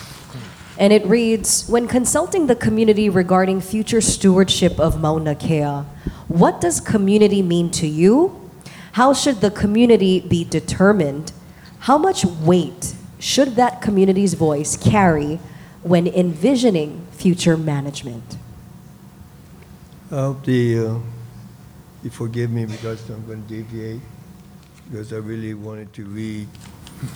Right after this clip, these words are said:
Speaker 2: you know, in regards to the mission of, that I wrote for Mauna Kea.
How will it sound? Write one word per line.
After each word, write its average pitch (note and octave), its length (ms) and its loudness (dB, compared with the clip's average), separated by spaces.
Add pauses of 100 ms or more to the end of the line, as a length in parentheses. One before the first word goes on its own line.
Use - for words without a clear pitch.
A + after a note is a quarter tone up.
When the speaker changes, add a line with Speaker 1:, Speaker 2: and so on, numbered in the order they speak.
(580)
Speaker 2:
you A2 100 -2
know, G#2+ 200 0
in G#2+ 280 -2
regards A2 500 4
to A2+ 120 2
the G2+ 80 0
mission G#2+ 420 2
of, G2+ 160 0 (1400)
that G#2 120 0
I G2+ 60 4
wrote G#2 320 2
for A2 220 0
Mauna G2+ 260 0
Kea. A2 340 4